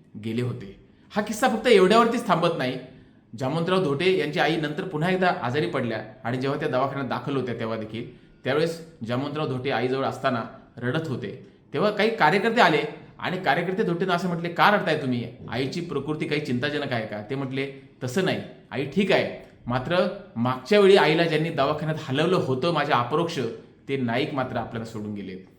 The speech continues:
अशा पद्धतीचं महाराष्ट्राचं राजकारण हे भावनांचं राजकारण होतं, हळवं राजकारण होतं, एकमेकाला जीवाला जीव देणारं राजकारण होतं किंवा माणूस म्हणून एकमेकाला समजून देणारं राजकारण होतं. मात्र अजित पवार यांनी ज्या पद्धतीची भाषा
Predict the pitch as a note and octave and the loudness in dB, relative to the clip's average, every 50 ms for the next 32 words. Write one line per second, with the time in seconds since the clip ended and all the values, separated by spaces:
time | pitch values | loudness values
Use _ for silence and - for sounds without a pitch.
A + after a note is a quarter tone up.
0 | - _ _ _ _ _ - A#2 A#2 - - F3+ F#3 F#3 F3+ C#3 B2+ C#3 C3 C3+ | -20 _ _ _ _ _ -12 -10 -10 -4 -2 0 0 0 0 -2 -2 -2 -2 -2
1 | B2+ B2+ C3 A#2+ A#2 A2+ A#2 A#2+ B2 A#2+ - C3+ C3+ B2+ - A2 - - - B2+ | -2 -2 -2 -2 -2 -2 -4 -6 -6 -6 -6 -6 -6 -4 -4 -6 -6 -6 -4 -4
2 | A#2 A#2 A2+ A2+ - - - - _ _ - C3 C3+ C#3+ - - - - - - | -4 -4 -4 -6 -10 -14 -20 -20 _ _ -4 -2 -2 -2 -4 -6 -12 -16 -14 -14
3 | G#2 A#2 A2+ B2 B2+ C#3 D#3 D#3 E3 D3 C3 B2+ - - C3 B2 B2 A#2+ A#2 A#2+ | -12 -8 -6 -4 -2 -2 -2 -2 -2 -2 -2 -2 -4 -4 -4 -2 -2 -2 -4 -4
4 | B2 B2 B2 A#2+ - B2 B2+ C3+ D#3 E3+ D#3+ C#3 B2+ - C3+ B2 B2 A#2+ A2+ G#2 | -4 -4 -4 -4 -2 -2 0 2 2 4 2 2 0 0 -2 -2 -2 -2 -4 -4
5 | - B2 A#2+ B2 C3+ C#3 B2+ C#3 C#3 A#2+ C3+ C3+ C#3 C#3 C#3+ C#3+ - - - - | -6 -6 -4 -2 -2 -2 -2 -4 -6 -4 -2 -2 0 0 -2 -4 -8 -14 -18 -16
6 | - A2+ A#2+ C3+ D3 E3 F3 F3 E3 - E3+ G3 G#3+ F#3+ F#3+ F3+ F3+ E3+ D#3 C#3+ | -8 -4 -2 2 2 2 2 2 2 2 2 2 4 4 4 4 4 4 2 2
7 | C#3 - - C#3+ C#3 C3+ B2 A#2+ B2 B2 F3+ F#3+ F#3+ E3 D#3 D#3+ F#3 A#3 B3 - | 0 0 -2 -2 0 0 -2 -2 -2 0 2 2 4 6 6 6 6 6 4 2
8 | A3 A3 A3 G#3+ G#3 F#3+ F#3+ F3 E3+ F#3+ F3 E3+ - D3+ D3+ D3+ E3 D#3+ D3 C#3+ | 2 2 2 4 4 2 2 0 0 0 0 0 -2 -2 -2 -2 -2 -2 -2 0
9 | C#3+ C#3 C#3 C3+ B2 A#2 A2+ - C3 B2 B2 B2 A#2 G#2 A2+ A#2+ - - - - | 0 0 0 0 0 0 -2 -2 -4 -2 -2 -2 -2 -2 -4 -6 -6 -8 -12 -18
10 | - - - _ - A#2 B2+ B2+ F#3 F3 B2+ B2 C3 D3+ A#3 G#3+ - A#3 G3+ F#3 | -20 -20 -20 _ -6 -4 -2 0 0 0 0 0 2 2 2 4 6 6 8 8
11 | D#3 C#3 - - - - - - - - C3 F3 A3 F#3+ D3+ E3 E3+ A3 A#3+ A#3 | 8 6 4 0 -6 -12 -16 -10 -4 0 2 2 2 2 4 6 6 6 6 6
12 | A3+ F#3+ F#3 G#3 - G3 G#3 A3 F3 B2 B2 - - E3+ C3 A2+ | 2 0 0 0 0 0 2 2 2 2 0 0 2 2 2 2